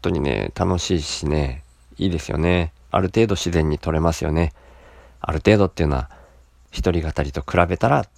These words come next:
てことですよね。そんぐらいやっぱ難しいですけどね。でもまあ、それでもやりたいからやるんですけどね。でね、このメインの話がですよ。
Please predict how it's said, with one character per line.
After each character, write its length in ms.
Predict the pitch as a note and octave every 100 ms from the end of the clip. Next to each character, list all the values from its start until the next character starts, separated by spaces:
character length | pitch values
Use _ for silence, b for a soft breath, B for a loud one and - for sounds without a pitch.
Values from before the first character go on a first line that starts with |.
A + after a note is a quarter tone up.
| -
て 80 | -
こ 100 | -
と 80 |
で 80 | -
す 60 | -
よ 80 | -
ね。 240 | E2 D#2 _ - - - - -
そ 180 | - F#2
ん 120 | F2+
ぐ 60 | D#2
ら 80 |
い 40 | C#2+
や 100 | E2
っ 20 |
ぱ 100 | -
難 200 | F2 E2 G2+ B2+
し 120 | -
い 20 |
で 80 | C3
す 180 | - -
け 100 | -
ど 120 | -
ね。 260 | E2+ F2 C#2 - - - B B B B B -
で 80 | A2+
も 60 |
ま 360 | F#2+ A#2 G2 D2
あ、 320 | - _ -
そ 120 | - G#2+
れ 80 |
で 80 | G#2
も 220 | F#2+ D#2+ - - -
や 120 | F#2
り 80 | F2
た 100 | F2+
い 60 | D#2
か 120 | D2+
ら 80 | C#2
や 100 | D2
る 80 | C#2+
ん 40 |
で 60 | C#2
す 60 |
け 60 | -
ど 80 | A2
ね。 180 | D#3 F#3 b b b b b b b _
で 100 | -
ね、 320 | C3 D3 D#2 - - - - -
こ 120 | -
の 80 | A#2
メ 200 | G2 D#3+
イ 60 | A3
ン 140 | D#3
の 60 | F#2+
話 340 | D#2+ A2 A2+
が 100 | C#3+
で 80 | A2
す 140 | F2+
よ。 180 | D2+ C2